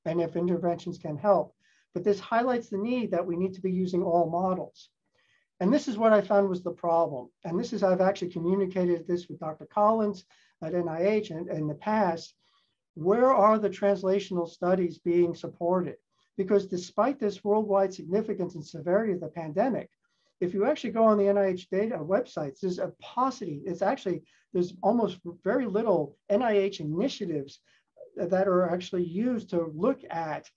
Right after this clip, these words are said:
viral infections, whether it's sars cov two or even other viruses like this, as well as the vaccines, using these aged, obese, autoimmune models.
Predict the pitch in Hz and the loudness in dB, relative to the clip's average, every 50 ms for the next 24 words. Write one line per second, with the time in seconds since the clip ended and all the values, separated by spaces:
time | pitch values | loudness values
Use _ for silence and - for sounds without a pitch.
0 | _ _ _ _ _ 147 151 175 196 220 233 240 233 208 196 190 - 180 175 175 | _ _ _ _ _ -4 0 2 2 2 2 2 2 0 0 2 0 0 0 0
1 | 180 180 165 160 151 156 175 190 202 196 185 180 180 - - 196 220 233 233 - | -2 -6 -8 -10 -4 2 2 4 4 4 2 2 0 0 0 0 0 0 -4 -6
2 | 233 226 220 220 214 - - 226 226 226 208 165 170 185 180 185 185 170 165 190 | -6 -4 -4 -4 -6 -6 -6 -6 -6 -4 -2 0 0 0 0 0 -2 -2 -2 0
3 | 175 185 185 175 175 180 180 190 190 185 185 - 147 165 160 156 156 - 208 233 | 0 0 0 0 0 2 2 2 2 0 -4 -8 -10 -8 -8 -8 -6 -4 0 2
4 | 240 175 143 147 - - - _ _ _ _ _ _ _ _ _ - 180 202 214 | 2 2 2 -2 -8 -16 -20 _ _ _ _ _ _ _ _ _ 0 2 4 4
5 | 196 196 190 175 196 220 247 240 240 233 - 185 185 185 185 180 185 - - 254 | 4 2 2 2 2 2 2 0 -2 -4 -4 -2 0 0 0 -2 -4 -6 -6 -4
6 | 247 214 165 147 139 - _ _ _ _ _ _ _ 151 156 208 269 277 - 269 | -4 -2 -4 -4 -6 -10 _ _ _ _ _ _ _ -6 -2 0 0 0 0 -2
7 | 233 226 214 220 226 226 214 180 - - 170 170 202 220 - - 233 233 226 226 | -2 0 0 0 0 -2 -4 -6 -8 -4 0 0 0 0 -2 -6 -6 -6 -6 -6
8 | - - 151 151 151 - 196 202 220 226 233 208 - - - - - 165 165 165 | -6 -6 -8 -8 -6 -2 -2 -2 -2 -2 -6 -8 -12 -16 -20 -16 -10 -8 -6 -4
9 | 147 147 143 143 151 180 208 226 226 220 214 202 175 170 185 214 240 226 175 143 | -4 -4 -4 0 2 2 4 4 4 2 2 2 2 2 4 4 2 2 0 -2
10 | 147 151 156 - | -4 -6 -12 -16